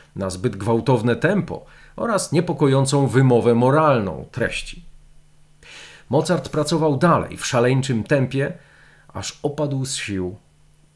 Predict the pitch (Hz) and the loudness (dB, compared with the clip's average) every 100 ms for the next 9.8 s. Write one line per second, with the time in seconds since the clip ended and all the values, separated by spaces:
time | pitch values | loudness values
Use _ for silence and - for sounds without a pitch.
0 | - 170 160 143 139 92 85 92 - 90 | -6 -2 0 0 0 -2 -6 -12 -14 -16
1 | 87 101 117 113 - - 110 165 170 175 | -8 -6 -6 -6 -8 -6 -4 -4 -6 -10
2 | 170 151 139 131 98 - - - _ - | -6 -6 -6 -6 -8 -10 -20 -20 _ -16
3 | - 104 - - - 151 160 - - 135 | -10 -8 -8 -8 -4 -4 -4 -8 -10 -12
4 | 98 107 101 95 95 120 113 107 107 90 | -8 -6 -6 -6 -6 -6 -6 -8 -8 -10
5 | - 95 87 - _ _ _ _ _ - | -10 -8 -10 -12 _ _ _ _ _ -8
6 | 104 90 135 190 196 - 175 170 165 - | -8 -4 -2 0 -2 -2 -2 -2 -6 -6
7 | 214 214 - 135 131 160 160 151 156 - | -8 -6 -4 -2 0 0 0 -2 -4 -6
8 | 135 131 135 131 131 - 151 - 92 - | -4 -4 -4 -4 -4 0 0 0 -8 -4
9 | 120 120 120 120 - 92 101 | -4 -2 -4 -8 -12 -12 -12